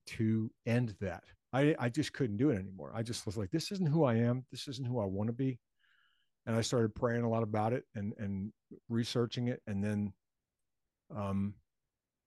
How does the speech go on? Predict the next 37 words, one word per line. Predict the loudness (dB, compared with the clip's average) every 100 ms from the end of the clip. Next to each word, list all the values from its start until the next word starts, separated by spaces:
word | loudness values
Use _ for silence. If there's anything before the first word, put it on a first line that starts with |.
| -8
you | -4
know, | 0
I | 2
didn't | 2 0
wanna, | 0 -2 -6
I | -8
just | -8 -6
didn't | -2 0
wanna | 0
be | -2 0 0
this. | 0 -4
I |
didn't | -2 -2
want | -2
my | -4
daughter | -2 -2 -2
to | -4
see | -4 -2
me | 0 -2 -6 _ _ _
being | 0 2 2
this | 0 -2
person. | -4 -4 -4 -4
I | -2
wanted | 0 0 0
to | -4
be | -4 -4 -4 _ _ _ _
who | -4 -2
I | 0
used | -2 -6 -8
to | -12
be | -12 -14 _ _ _ _ _ -10
before, | -8 -4 0 2 2 -4 _ _ _ _ _
you | -6 -4
know, | -4 -6 -8
uh, | -6 -6 -6
you |
get, | -4 -6